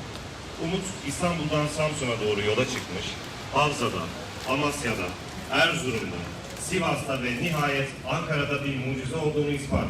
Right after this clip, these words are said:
etmişti. Türk halkı kendi kaderini çizmiş, özgürlük ve bağımsızlığını tüm dünyaya duyurmuştu. Artık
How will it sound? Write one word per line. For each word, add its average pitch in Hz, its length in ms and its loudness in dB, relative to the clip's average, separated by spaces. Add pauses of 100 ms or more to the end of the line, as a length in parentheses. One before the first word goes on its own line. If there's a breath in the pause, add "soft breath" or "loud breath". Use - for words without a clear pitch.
etmişti. - 360 -8 (680)
Türk 190 200 0
halkı 151 380 0
kendi 143 280 0
kaderini 120 380 0
çizmiş, - 460 -4 (420)
özgürlük 147 480 2
ve 151 180 0
bağımsızlığını 135 720 0 (120)
tüm 170 220 -2
dünyaya 127 520 2
duyurmuştu. 98 520 -4 (600)
Artık 135 320 0